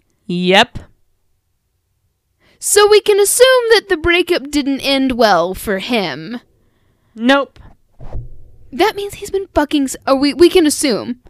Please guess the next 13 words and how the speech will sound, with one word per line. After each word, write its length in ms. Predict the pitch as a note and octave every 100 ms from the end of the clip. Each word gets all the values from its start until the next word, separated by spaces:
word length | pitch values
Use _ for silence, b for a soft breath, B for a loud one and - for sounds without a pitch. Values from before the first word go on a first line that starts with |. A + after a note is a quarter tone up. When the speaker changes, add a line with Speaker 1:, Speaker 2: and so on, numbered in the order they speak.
| -
Speaker 1:
Mm-hmm. 240 | C4 C4+ E4 _ _ _ _ _ -
Speaker 2:
that 140 | E4
that 140 | F4 F4+
means 200 | F#4 F4+
he's 160 | E4+
been 160 | D#4+ E4 _ -
fucking 320 | C#4+ C4 B3+
stalking 400 | - A#3 A3 A3
her 100 | A3
for 140 | G#3 A3+
twelve 400 | - A3+ F#3 F#3
years. 500 | F3+ F3 B3+ - - _ -
Speaker 1:
Yep. 340 | G3+ C#4+